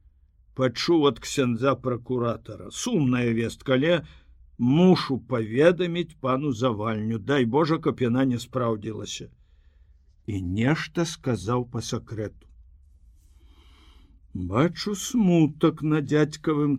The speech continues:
твары, перапынілася размова. Доўга ён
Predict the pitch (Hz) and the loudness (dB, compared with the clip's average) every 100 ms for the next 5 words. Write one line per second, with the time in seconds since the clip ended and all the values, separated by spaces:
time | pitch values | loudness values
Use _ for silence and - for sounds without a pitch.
0 | 135 143 139 147 147 151 151 156 180 - | -2 -2 0 0 0 -2 -2 -2 -2 -2
1 | 202 185 131 139 143 135 151 143 139 104 | -2 2 4 4 4 0 -2 0 0 0
2 | 135 139 139 143 113 139 151 117 143 | 2 4 4 2 2 0 0 0 2